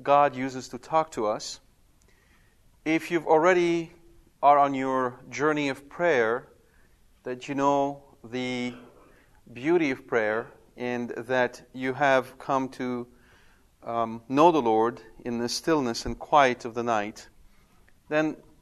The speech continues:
you won't really care much about Big Bang and the theory of relativity and quantum theory and biology and all of that. You don't need that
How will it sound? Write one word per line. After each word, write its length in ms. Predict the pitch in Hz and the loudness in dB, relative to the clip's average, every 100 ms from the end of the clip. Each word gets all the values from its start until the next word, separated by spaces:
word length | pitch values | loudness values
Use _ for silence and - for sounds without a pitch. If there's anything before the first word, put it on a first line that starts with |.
| _ _ _ _ _ _ _ | _ _ _ _ _ _ _
you 160 | 156 185 | -2 2
won't 240 | 208 190 - | 2 0 -2
really 340 | 156 160 127 | -2 0 -2
care 380 | - - 156 127 | -6 -6 -2 0
much 320 | 123 127 - | 0 -2 -2
about 440 | 107 107 104 104 - - - _ _ _ _ _ - | -4 -2 -2 -6 -20 -20 -20 _ _ _ _ _ -2
Big 200 | 143 110 | -2 0
Bang 380 | 110 104 107 104 | -2 -2 -2 -6
and 380 | 98 98 95 123 _ - - - - - - | -10 -12 -16 -18 _ -20 -20 -20 -20 -20 -16
the 80 | |
theory 160 | 113 127 | -8 -4
of 40 | |
relativity 680 | 107 101 - 110 104 104 101 | -2 -4 -4 -8 -6 -8 -10
and 260 | 98 98 98 - - - - - | -10 -12 -16 -20 -20 -20 -20 -20
quantum 400 | - 117 113 113 | -4 -2 -2 -6
theory 640 | 107 123 110 101 110 107 104 | -12 -8 -6 -6 -6 -8 -8
and 200 | 104 104 | -8 0
biology 520 | 110 113 120 107 117 | 4 6 4 0 -6
and 100 | 110 | -6
all 160 | 117 113 | -2 -2
of 60 | |
that. 320 | 101 - - - _ - _ _ _ - | -4 -10 -18 -20 _ -20 _ _ _ -8
You 120 | 156 | -2
don't 260 | 165 165 165 | 0 0 -4
need 440 | 151 165 165 123 | -6 -4 -6 -8
that 480 | 101 95 98 113 - | -6 -4 -4 -8 -12